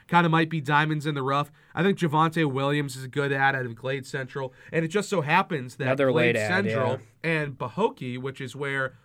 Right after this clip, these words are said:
Speaker 1: Latari Kinsler went, they are heated rivals, and these two guys know each other, and Latari told me that it's gonna be exciting to be teammates with a guy because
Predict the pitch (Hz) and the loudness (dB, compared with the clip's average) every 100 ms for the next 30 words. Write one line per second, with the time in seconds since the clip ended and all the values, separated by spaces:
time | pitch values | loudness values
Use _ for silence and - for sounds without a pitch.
0 | - 147 151 156 139 127 233 254 165 123 | -8 -6 -2 0 0 -2 -6 -2 -4 -2
1 | 113 110 - _ _ 151 185 143 120 - | -6 -10 -16 _ _ 0 2 2 0 -4
2 | _ 262 294 208 127 123 117 110 117 156 | _ -2 0 0 -2 -4 -4 -8 -8 -10
3 | - 131 170 - 175 143 131 127 - 127 | -12 -6 -6 -6 -6 -2 -2 -4 -8 -12
4 | 120 226 254 202 - 113 110 110 113 _ | -2 0 0 -6 -8 -8 -6 -8 -12 _
5 | _ _ _ 135 131 127 123 - 180 143 | _ _ _ -8 -6 -6 -8 -2 2 2
6 | 135 160 151 143 131 127 123 113 _ _ | 0 -2 -2 -4 -6 -4 -4 -6 _ _
7 | _ - 147 - 160 147 131 - 170 170 | _ -10 -10 -4 -2 -2 -4 -4 -2 0
8 | 156 135 131 - 269 214 160 147 131 135 | -2 -8 -10 -10 -6 -4 -4 -6 -6 -2
9 | 139 127 139 123 | -2 -4 -6 -6